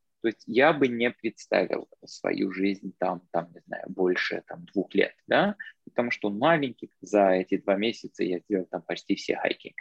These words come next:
За полгода делаешь вообще все, что возможно. Но разговариваю с девушкой, говорит,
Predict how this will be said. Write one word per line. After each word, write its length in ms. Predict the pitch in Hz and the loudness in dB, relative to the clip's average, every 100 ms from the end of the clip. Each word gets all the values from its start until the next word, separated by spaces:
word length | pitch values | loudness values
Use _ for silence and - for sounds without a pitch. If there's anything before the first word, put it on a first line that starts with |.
| _ | _
За 160 | 92 92 | -6 -4
полгода 520 | - 107 95 107 107 | 2 2 4 2 2
делаешь 400 | 85 95 92 90 - | 0 0 2 0 -4
вообще 240 | - - | -6 -6
все, 220 | - - - | -2 -4 -4
что 400 | - 101 - - | -4 -2 -2 -4
возможно. 520 | - - - - - _ - - - | -6 -6 -12 -12 -20 _ -20 -20 -10
Но 320 | 120 127 143 - | 0 0 0 -2
разговариваю 720 | 107 - 131 185 185 143 117 | -4 4 6 6 6 4 2
с 40 | _ - | _ 4
девушкой, 600 | 156 165 - - 120 - - - | 4 4 -6 0 -2 -2 -20 -12
говорит, 600 | 98 104 101 101 120 - | 0 4 6 6 4 2